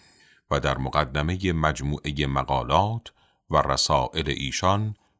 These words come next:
به نام بررسی‌های اسلامی منتشر شده است،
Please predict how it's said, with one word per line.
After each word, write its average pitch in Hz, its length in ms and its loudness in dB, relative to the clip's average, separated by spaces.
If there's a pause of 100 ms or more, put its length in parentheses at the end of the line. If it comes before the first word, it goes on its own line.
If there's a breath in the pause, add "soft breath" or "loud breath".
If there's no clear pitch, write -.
(120)
به 76 100 0
نام 87 540 0
بررسی‌های 80 1080 0
اسلامی 69 580 0
منتشر 64 520 -6
شده 67 280 -2
است، 104 380 -2